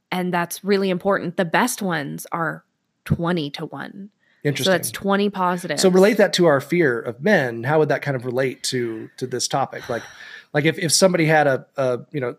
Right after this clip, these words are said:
Speaker 2: let's, I mean, with men, most people are interacting with, with men on a daily basis,
Speaker 1: Right.
Speaker 2: obviously, you know, wherever, at the grocery store, at, at restaurants, whatever. Um, but if they have one bad experience with a boyfriend or one bad experience with a, with a,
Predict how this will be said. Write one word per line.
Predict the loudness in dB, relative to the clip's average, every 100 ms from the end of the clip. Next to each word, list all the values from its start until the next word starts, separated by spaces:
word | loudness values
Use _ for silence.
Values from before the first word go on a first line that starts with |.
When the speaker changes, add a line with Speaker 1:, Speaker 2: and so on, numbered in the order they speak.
| -4
Speaker 2:
let's, | -4 -4 -6
I |
mean, | -6 -2
with | -2
men, | 2 2 2 0 -6 -14 _ -18
most | 0 2 4
people | 4 4
are |
interacting | 4 2 2 0
with, | -2 -4 -6
with | -4
men | -2 -2 -2
on | -4
a | -4
daily | -4 -4 0
basis, | 2 2 2 -2 -2
Speaker 1:
Right. | -2
Speaker 2:
obviously, | -4 -4 -4 -4 -4 -8 -10
you | -6
know, | -4
wherever, | 0 2 2
at | -2
the | 2
grocery | 2 2 -2
store, | -2 -2
at, | -4 -8 _
at | -12 -12 _ -4
restaurants, | 2 2 2 0
whatever. | 2 2 0 -8 -20 -20 -20 _ _
Um, | 0 0 0 -8 _ _ _ _ _ _ _ -4
but | 0 2
if | 4
they | 4
have | 4 2
one | 2 4
bad | 4 2
experience | 0 2 4 2 0
with | -2
a |
boyfriend | 2 4 2 -2
or |
one | -2 -2
bad | -2
experience | -4 -4 -4 -4 -4
with | -8 -10
a, | -10 -12 -16 -20 -20 -20 _
with | -2 0
a, | -2